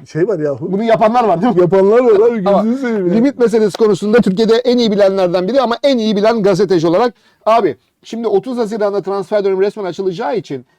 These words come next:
Speaker 2: e, net rakamlar belli olmadı ama sen üzerinde tabii bir know-how çalışması yaptın. Limit konusunda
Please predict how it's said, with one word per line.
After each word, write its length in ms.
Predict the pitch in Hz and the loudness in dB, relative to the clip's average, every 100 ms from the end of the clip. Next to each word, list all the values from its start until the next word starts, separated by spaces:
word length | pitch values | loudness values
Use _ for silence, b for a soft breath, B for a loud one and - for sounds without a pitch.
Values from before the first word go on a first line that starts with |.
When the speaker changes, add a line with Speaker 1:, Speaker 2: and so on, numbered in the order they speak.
| _ 156 | _ -12
Speaker 2:
e, 240 | 156 147 | -8 -8
net 420 | 139 139 170 226 | -8 -8 -10 -6
rakamlar 480 | 220 202 208 208 202 | -6 -4 -2 -2 0
belli 200 | 196 202 | 0 0
olmadı 260 | 214 180 202 | -2 -4 -4
ama 160 | 170 | -6
sen 140 | 170 208 | -6 -6
üzerinde 420 | 202 202 208 202 | -4 -4 -4 -6
tabii 280 | 208 202 196 | -4 -6 -4
bir 160 | 185 196 | -2 -2
know-how 580 | - 175 196 208 185 170 | -4 -4 -2 0 0 0
çalışması 520 | - 180 170 190 - | -2 -4 -4 -10 -4
yaptın. 380 | 185 170 175 190 185 196 | -4 -4 -10 -12 -12 -12
Limit 220 | 247 202 | -12 -6
konusunda 580 | 190 170 147 156 175 | -6 -6 -10 -10 -8